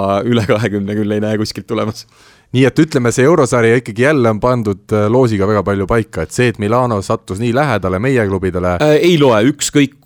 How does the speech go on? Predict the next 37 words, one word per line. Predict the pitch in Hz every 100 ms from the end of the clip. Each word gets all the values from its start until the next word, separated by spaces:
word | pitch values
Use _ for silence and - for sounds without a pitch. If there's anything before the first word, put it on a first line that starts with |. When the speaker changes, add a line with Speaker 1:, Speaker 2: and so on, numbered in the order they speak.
| _
Speaker 1:
kust | 127 123 - 131
otsast, | 139 - - -
kui | 123 139 101
keegi | 143 147 127 113 131
ei | 123 113
ebaõnnestu, | 127 117 131 127 - -
siis | 95 92
vähemalt | 127 127 104
kolmandasse | - 123 110 90 -
ringis | 107 110 95
sa | 92
mingi | 113 101 92
vastiku | 104 - -
vastase | 98 - 92
Speaker 2:
Ongi | 95
Speaker 1:
saad | 95
Speaker 2:
nii, | 92
jah. | 87
Speaker 1:
endale. | 98 92 - _ _
Speaker 2:
Mhm. | 95 95
Speaker 1:
Et, | 90 92
äh, | 95 95 98 101 101 92
kui | 120 123
mängivad | 127 156 117 101 -
kaasa | 131 123 - 92
poolakad, | 147 147 123 - 107 104
mängivad | 120 123 104 98 92
itaallased, | - 139 135 107 101 110
mängivad | 117 113 101 110 117
venelased, | 139 110 107 - -
türklased, | 151 151 - 107 95 - - - -
äh, | 110 104 101 92
ka | 98
prantslased | - 123 156 151 104 98 90
sinna | - 113 101
potti | 95 _ 127 120 - 110 101
veel, | 98